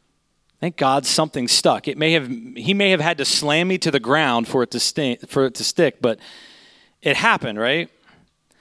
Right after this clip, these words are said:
And see, what the enemy wants you to do is he wants you to miss a step and focus solely on the fact that you missed a step.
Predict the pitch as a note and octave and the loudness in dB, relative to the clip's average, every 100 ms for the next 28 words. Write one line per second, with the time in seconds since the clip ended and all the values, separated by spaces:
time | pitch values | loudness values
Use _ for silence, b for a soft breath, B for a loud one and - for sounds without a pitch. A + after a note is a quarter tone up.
0 | b b b b _ _ _ _ _ _ | b b b b _ _ _ _ _ _
1 | D#3+ - A3 F#3+ F3 E3+ A#3+ E4+ E4+ A#3 | -2 2 2 2 0 0 0 2 2 2
2 | F3 E3 F3 C3+ A2+ B2 B2+ C3 C#3+ C#3 | 2 0 -2 -4 -2 0 0 0 -4 -8
3 | - A#3 A#3+ - E3 D3+ D#3 B2+ - E3 | -6 -4 -4 -4 -4 -2 -4 -4 -4 -2
4 | C#3+ A2+ - - B2+ E3 D3+ C#3 - F#3 | -2 -4 -8 -14 -4 -2 -2 -2 0 0
5 | G#3 F#3+ C#3+ B2 - A2+ - - - A2+ | 0 0 -2 -4 -4 -6 -8 -12 -10 -8
6 | G#2+ - - C#3+ A#2+ | -8 -10 -10 -8 -8